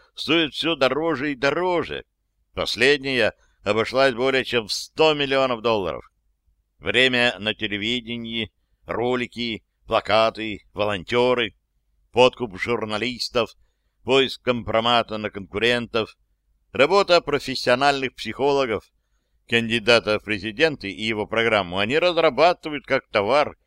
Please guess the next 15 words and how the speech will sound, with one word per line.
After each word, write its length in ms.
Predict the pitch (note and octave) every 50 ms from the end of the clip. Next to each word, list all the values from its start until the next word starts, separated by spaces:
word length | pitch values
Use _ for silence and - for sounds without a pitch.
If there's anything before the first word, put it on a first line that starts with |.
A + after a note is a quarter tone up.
| _ _ _
который 360 | - F#2+ F2 F#2 A2 B2 C#3
надо 480 | B2 G2+ G2+ A2+ B2 A#2+ B2+ B2+ B2 - _ -
продать. 800 | B2+ B2+ C3 A#2 - - D2 F2 A2 B2+ _ - - - - _ _ _ _ _ _ _ _ _ _ _ _ _ _ _ _ _ _ _ _ -
Возникла 760 | D2+ F2+ A#3+ C#4 D#3+ F3 F3+ G3+ G#3 G3 - F3+ F#3+ F3+
целая 460 | - - F#3+ F#3+ F#3 E3+ F3 F3 F3 F3
отрасль 540 | E3+ D#3+ - D#3 D#3 D#3 - - F3 D#3
экономики, 680 | C#3+ - E3+ E3+ D#3 C3 A2 E2+ D2+ C#2+ - C2+ C2+ - _ _ _ _
работающая 800 | - G2+ B2+ C3 C3 D3 C3+ - B2+ B2 B2 A#2 - - B2+ C3
на 120 | C3 C3 C3
выборы. 400 | A#2 F2+ D2 C2+ B1 B1 - _ _ _ _ _ _ _ _ _ _ _ _ _ _ _ _ _ _ _
Кто 260 | - - - D#3+ D#3
дает 300 | C#3+ D3 D3 D3 D3 C#3+
деньги? 420 | C3+ E3 E3 C#3+ G#2+ D2 C2+ - _ _ _ _ _ _ _ _ _
Да 180 | F#3 F#2+ D#3
многие. 560 | D3+ D3+ D3 D3 D3 C#3+ C3+ B2 B2 A#2+ B2